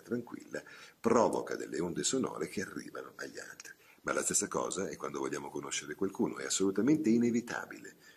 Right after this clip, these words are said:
Se noi lo sentiamo, se siamo coerenti, se l'altra persona sente profondo il nostro sentimento, la nostra fiducia, nessuno può negare la fiducia di qualcun altro.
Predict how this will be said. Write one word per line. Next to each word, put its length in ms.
Se 180
noi 140
lo 100
sentiamo, 640
se 100
siamo 320
coerenti, 640
se 120
l'altra 220
persona 400
sente 460
profondo 560
il 80
nostro 340
sentimento, 800
la 100
nostra 340
fiducia, 600
nessuno 800
può 220
negare 760
la 140
fiducia 420
di 100
qualcun 360
altro. 380